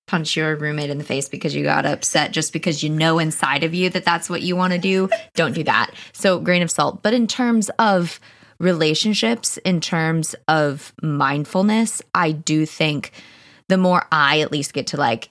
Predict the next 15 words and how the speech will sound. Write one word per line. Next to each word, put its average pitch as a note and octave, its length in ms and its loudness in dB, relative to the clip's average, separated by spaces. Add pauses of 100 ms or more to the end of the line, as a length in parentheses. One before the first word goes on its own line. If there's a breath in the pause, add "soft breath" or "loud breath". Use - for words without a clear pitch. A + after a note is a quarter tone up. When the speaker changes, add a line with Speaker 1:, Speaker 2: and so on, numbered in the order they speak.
Speaker 1:
into D#3+ 280 -2
my C#3+ 220 0
own D3 300 -2
meditation C#3+ 640 -2
yoga C#3 280 -2
practice, - 800 -2 (120)
uh, D3 460 2 (380)
I'm A3+ 300 4
not E3+ 640 2
a E3+ 80 4
person D#3 760 0 (380)
that D#3+ 480 -2
wants E3 340 0
to F#3+ 100 -2
monetize C#3+ 1000 0